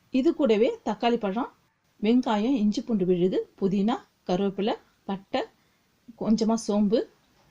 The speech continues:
மிளகாய்த்தூள், மஞ்சத்தூள், தனியாத்தூள் எடுத்து வச்சிருக்கேங்க. தேங்காய் பூ, பொட்டுக்கடலை, கசகசா, முந்திரி பருப்பு, கிராம்பு, ஏலக்காய், கல்பாசி, மிளகு, சோம்பு,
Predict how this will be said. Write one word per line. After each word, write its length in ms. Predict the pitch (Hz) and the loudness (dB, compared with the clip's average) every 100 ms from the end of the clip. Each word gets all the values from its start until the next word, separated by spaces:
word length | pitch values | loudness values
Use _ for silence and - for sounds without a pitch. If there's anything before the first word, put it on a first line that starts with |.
| _ - | _ -4
மிளகாய்த்தூள், 560 | 214 240 262 254 330 - - 214 | -2 0 -2 -2 -4 -4 -4 0
மஞ்சத்தூள், 480 | 240 262 254 330 - 240 | 2 0 0 -4 -4 -2
தனியாத்தூள் 520 | 214 208 185 160 - _ _ _ - | 0 0 -4 -10 -12 _ _ _ -8
எடுத்து 200 | 180 175 | -4 -4
வச்சிருக்கேங்க. 420 | 170 156 190 214 453 _ _ _ _ _ _ _ _ - | -6 -6 -4 -4 -4 _ _ _ _ _ _ _ _ -2
தேங்காய் 340 | 240 277 220 208 | 2 2 2 -2
பூ, 80 | 381 370 | -4 -2
பொட்டுக்கடலை, 540 | 220 - 254 196 208 480 - _ _ - | -2 -2 0 0 0 -4 -8 _ _ -6
கசகசா, 500 | 208 294 254 - 285 339 214 | -4 -2 -2 -2 -2 0 0
முந்திரி 260 | 220 247 233 | 2 0 -2
பருப்பு, 300 | 214 - 320 494 _ _ _ 180 | -4 -2 -4 -4 _ _ _ -4
கிராம்பு, 500 | 190 202 240 233 226 480 - _ - 190 | 0 2 2 4 2 -2 -6 _ -4 0
ஏலக்காய், 460 | 214 208 - 262 453 _ _ _ _ _ - | 2 0 -2 -4 -4 _ _ _ _ _ 0
கல்பாசி, 580 | 214 233 262 214 - 330 453 _ - | 0 2 0 -2 -2 -4 -4 _ -6
மிளகு, 360 | 196 214 - 269 508 _ - | -2 0 0 -2 -4 _ -4
சோம்பு, 440 | 220 214 220 247 | -2 2 0 0